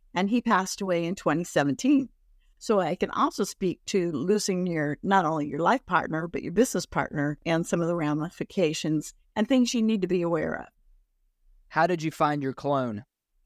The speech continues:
Speaker 2: Let everyone know that.
Speaker 1: That's a really good question.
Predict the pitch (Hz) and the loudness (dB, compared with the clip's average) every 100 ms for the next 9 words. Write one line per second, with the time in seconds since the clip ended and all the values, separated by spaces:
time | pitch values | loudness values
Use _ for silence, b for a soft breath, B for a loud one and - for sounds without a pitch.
0 | _ _ 135 139 143 143 143 139 135 123 | _ _ -4 -2 0 0 0 0 0 0
1 | 110 98 - _ _ _ - 226 185 208 | -2 -4 -10 _ _ _ 0 2 4 2
2 | 196 202 233 214 190 202 185 - 196 180 | 2 -2 -4 -6 -6 -2 -2 -2 -2 -2
3 | - 165 151 | -4 -2 -2